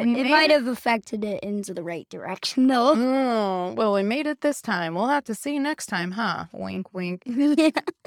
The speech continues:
Speaker 1: So, Jack, let me ask you this. Anybody that hears your story thinks, "Wow, I've had thoughts like that before." What advice, what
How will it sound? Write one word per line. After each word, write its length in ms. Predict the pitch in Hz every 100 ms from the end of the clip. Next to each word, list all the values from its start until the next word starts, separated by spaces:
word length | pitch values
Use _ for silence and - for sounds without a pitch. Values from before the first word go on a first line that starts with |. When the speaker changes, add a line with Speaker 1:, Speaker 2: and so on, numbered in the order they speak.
| -
Speaker 1:
So, 360 | 453 320 320 294
Jack, 340 | 233 302 277 285
let 120 | 339
me 120 | 370
ask 220 | 359 330
you 80 | 302
this. 380 | 214 170 175 - -
Anybody 840 | 190 494 214 320 302 285 262 - 226
that 400 | 247 233 208 -
hears 260 | 240 233 214
your 100 | 214
story 680 | - - 185 165 165 170 - _ -
thinks, 420 | 214 202 - -
"Wow, 220 | 269 359 302
I've 200 | 233 277
had 220 | 349 294
thoughts 320 | 208 185 -
like 200 | 190 190
that 180 | - 190
before." 460 | - 190 202 190 202 -
What 400 | 269 339 554 -
advice, 840 | 320 220 233 202 202 233 - - - - 147 _ _ _
what 180 | 240 302